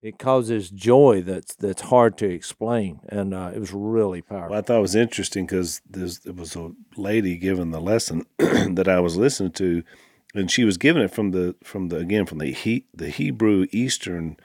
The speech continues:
Speaker 2: mindset, which was really fascinating, which would have been Jesus's perspective of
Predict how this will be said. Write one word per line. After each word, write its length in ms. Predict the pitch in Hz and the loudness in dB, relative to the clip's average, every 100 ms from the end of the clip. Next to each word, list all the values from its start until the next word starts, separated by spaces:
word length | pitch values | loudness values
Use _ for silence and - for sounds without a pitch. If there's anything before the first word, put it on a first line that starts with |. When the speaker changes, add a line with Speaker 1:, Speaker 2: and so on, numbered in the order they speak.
| _ _ - | _ _ -6
Speaker 2:
mindset, 800 | 92 87 85 - 92 85 90 - _ _ _ _ _ | -2 0 0 -2 -2 -2 -4 -8 _ _ _ _ _
which 240 | 110 101 98 | -10 -8 -8
was 140 | 90 | 0
really 300 | 117 110 92 | 4 4 4
fascinating, 880 | 85 110 120 117 104 87 85 82 90 | 0 -2 -2 -2 -2 -2 -2 -4 -6
which 200 | 101 - | -8 -4
would 120 | 107 | -2
have 60 | 90 | 0
been 160 | 90 80 | 0 2
Jesus's 680 | 104 123 98 87 - 80 | 2 2 2 -2 -4 -8
perspective 720 | - 85 - 98 87 90 82 90 | -10 -14 -6 -6 -4 -6 -6 -6
of 240 | 82 82 | -6 -8